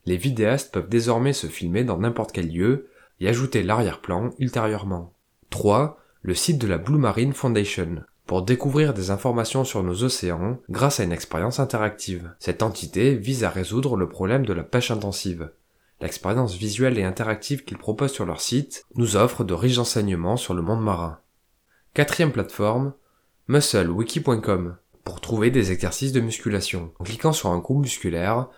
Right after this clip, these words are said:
le site propose tous les exercices pour les travailler. Il est possible de filtrer en fonction du matériel dont on dispose.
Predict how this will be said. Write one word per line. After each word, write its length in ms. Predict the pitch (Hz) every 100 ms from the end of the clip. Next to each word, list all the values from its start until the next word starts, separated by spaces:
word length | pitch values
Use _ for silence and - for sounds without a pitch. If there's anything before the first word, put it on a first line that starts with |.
| - -
le 100 | 87
site 200 | 151 147
propose 360 | 117 - 85
tous 140 | - 160
les 180 | 139 117
exercices 460 | 104 90 - 120
pour 160 | - 135
les 80 | 123
travailler. 580 | 120 110 101 92 90 _ _ _ _ _ -
Il 100 | 90
est 60 |
possible 340 | 87 85 139 135
de 80 | 113
filtrer 460 | - 127 - 104
en 100 | 127
fonction 320 | - 92 127
du 80 | 127
matériel 460 | 98 85 85 101 139
dont 100 | 127
on 60 | 117
dispose. 600 | 107 107 - 92 87 -